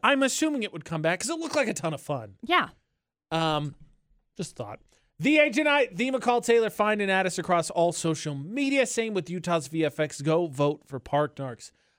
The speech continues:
Speaker 1: Uh, tons of you found our podcast recently. If you don't know where it is, if you search for A J McCall anywhere podcasts are, Google Play, iTunes, Spotify, it's there. Everything we've ever done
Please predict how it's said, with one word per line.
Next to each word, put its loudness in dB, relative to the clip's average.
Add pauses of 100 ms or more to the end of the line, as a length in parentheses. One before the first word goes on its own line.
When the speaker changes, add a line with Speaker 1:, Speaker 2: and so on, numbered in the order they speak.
(120)
Speaker 1:
Uh, -2
tons 0
of -2
you -2
found 0
our 0
podcast 2
recently. -2
If -6
you -2
don't 2
know 0
where 2
it -2
is, -2
if -14
you -6
search -2
for -4
A 2
J -2
McCall 0
anywhere -2
podcasts -2
are, 4 (480)
Google -14
Play, 2 (160)
iTunes, 0
Spotify, 2
it's -10
there. 4
Everything -2
we've -6
ever -6
done 0